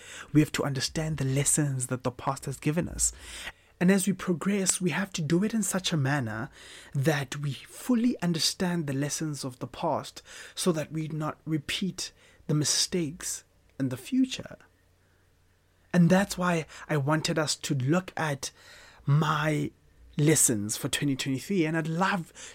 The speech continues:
to hear what you learned in twenty twenty-three. What are the new things or the, the, the lessons that you came up with in twenty twenty-three? So my lessons are as follows.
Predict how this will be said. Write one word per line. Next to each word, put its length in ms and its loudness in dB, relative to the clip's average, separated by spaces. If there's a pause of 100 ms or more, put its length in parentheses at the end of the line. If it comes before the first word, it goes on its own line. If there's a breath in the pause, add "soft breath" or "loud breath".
to 140 2
hear 280 4
what 300 2
you 140 12
learned 280 6
in 100 0
twenty 220 -4
twenty-three. 480 -4
What 200 -2
are 60 -2
the 100 -2
new 400 2 (320 loud breath)
things 500 4
or 160 0
the, 220 -2 (340 loud breath)
the, 140 0
the 160 2
lessons 540 2
that 200 -4
you 100 4
came 300 0
up 220 -6
with 180 -8
in 140 -4
twenty 240 -4
twenty-three? 640 -4 (1300 loud breath)
So 140 4
my 180 8
lessons 500 2
are 120 4
as 180 0
follows. 560 -6